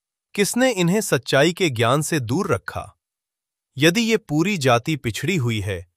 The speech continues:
समाज में कोई स्थान नहीं रखती, यदि इनके तौर तरीके और आदतें अच्छी नहीं हैं, तो इसका जिम्मेदार कौन है? क्या गोरे लोगों को इनके लिए परिश्रम करना नहीं बनता? जबकि इन लोगों के साथ इतना अन्याय हुआ है,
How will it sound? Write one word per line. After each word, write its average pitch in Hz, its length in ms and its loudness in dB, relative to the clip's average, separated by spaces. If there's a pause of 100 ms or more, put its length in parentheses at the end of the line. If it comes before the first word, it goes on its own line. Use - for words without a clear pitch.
(160)
समाज 165 480 4
में 190 160 0
कोई 185 320 2
स्थान 127 340 0
नहीं 117 220 -2
रखती, 98 440 -8 (480)
यदि 160 260 4
इनके 165 340 0
तौर 143 320 2
तरीके 123 520 -2
और 123 260 -2
आदतें 110 440 0
अच्छी - 380 -6
नहीं 107 260 -2
हैं, 87 200 -12 (600)
तो 185 120 2
इसका 185 240 2
जिम्मेदार 131 500 2
कौन 180 300 -2
है? - 340 -14 (920)
क्या 220 160 4
गोरे 156 380 4
लोगों 175 340 2
को 190 220 2
इनके 139 340 0
लिए 156 220 0
परिश्रम 127 520 -2
करना 135 320 0
नहीं 131 220 0
बनता? 175 440 -4 (840)
जबकि 180 360 0
इन 180 200 0
लोगों 151 340 2
के 156 140 -2
साथ 143 280 2 (180)
इतना 185 300 0
अन्याय 123 480 0
हुआ 110 320 -2
है, 82 260 -12